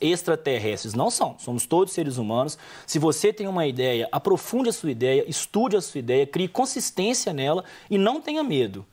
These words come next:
Vá adiante, leve ela, convença pessoas, converse com as pessoas. Ah, não tá, não tá tendo uma boa aceitação, volta atrás, corrige.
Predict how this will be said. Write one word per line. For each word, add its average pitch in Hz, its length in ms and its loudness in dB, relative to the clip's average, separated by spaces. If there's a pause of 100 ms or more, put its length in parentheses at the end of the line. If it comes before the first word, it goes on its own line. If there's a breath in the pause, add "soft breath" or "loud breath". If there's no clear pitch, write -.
(220 soft breath)
Vá 131 440 2
adiante, 160 540 0
leve 165 560 2
ela, 175 220 4
convença 190 640 2
pessoas, 180 480 2
converse 190 460 2
com 220 80 0
as 208 80 -4
pessoas. 170 500 2 (600 loud breath)
Ah, 214 260 4
não 202 100 2
tá, 202 220 2 (100)
não 165 140 0
tá 180 220 2
tendo 180 260 -2
uma 160 180 4
boa 151 200 4
aceitação, 156 560 0
volta 160 420 2
atrás, 165 400 2
corrige. 175 640 0